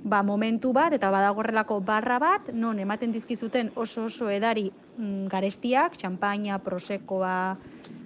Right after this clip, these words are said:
eh, nik txampaina ikusi dut, hola, kanpotik ikusita, ba, ba, hori dirudi behintzat, eta orduan zu horrelan barran egoten zara, ba, beste emakume batzuekin, edo, eh, medikuekin, edo dena delakoarekin hitz egiten, eta gero,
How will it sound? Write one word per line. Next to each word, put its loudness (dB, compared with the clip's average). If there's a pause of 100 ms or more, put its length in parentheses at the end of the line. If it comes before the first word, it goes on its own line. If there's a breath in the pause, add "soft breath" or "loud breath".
eh, -4
nik -4
txampaina 0
ikusi -4
dut, 0
hola, 0
kanpotik 0
ikusita, 4
ba, 4
ba, 0
hori 0
dirudi 0
behintzat, 0 (540 loud breath)
eta 0
orduan 0
zu -2
horrelan 0
barran 2
egoten 0
zara, 2
ba, -2
beste -2
emakume -2
batzuekin, 0
edo, -4
eh, -4
medikuekin, -2
edo -2
dena 0
delakoarekin 0
hitz -4
egiten, -2
eta -2
gero, 4